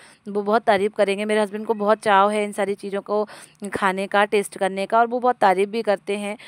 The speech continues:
बहुत से लोग ऐसे भी होते हैं कि कुछ भी दे दो, पेट भरना चाहिए, लेकिन मेरे हस्बैंड थोड़ा, अम, खाने पीने के मामले में अच्छे हैं और सभी चीज़ें खा लेते हैं और, अम,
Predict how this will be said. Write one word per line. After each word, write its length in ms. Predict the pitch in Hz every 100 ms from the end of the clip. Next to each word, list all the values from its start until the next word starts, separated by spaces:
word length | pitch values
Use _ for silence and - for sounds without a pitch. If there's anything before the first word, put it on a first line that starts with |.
| - - 208
बहुत 160 | 220
से 120 | 247
लोग 160 | 240 226
ऐसे 220 | 208 -
भी 100 | 247
होते 280 | 277 214 226
हैं 100 | 254
कि 60 | 294
कुछ 260 | 269 -
भी 120 | 269
दे 120 | 220 214
दो, 120 | 240
पेट 220 | 226 220
भरना 300 | 202 196 196
चाहिए, 260 | 196 214 240
लेकिन 260 | 226 233
मेरे 240 | 220 208 226
हस्बैंड 440 | 220 196 220 220
थोड़ा, 200 | 220 220 208 - - -
अम, 520 | 202 196 196 185 185 185
खाने 260 | - 220 233
पीने 240 | 226 220
के 100 | 214
मामले 320 | 208 202 202
में 120 | 202 202
अच्छे 280 | - 202
हैं 220 | 226 208 226 - - -
और 300 | 190 190 190
सभी 280 | 196 220 226
चीज़ें 260 | 226 214 208
खा 180 | 196
लेते 340 | 190 202 220 226
हैं 180 | 226 247
और, 220 | 247 220
अम, 640 | 214 196 185 185 185 175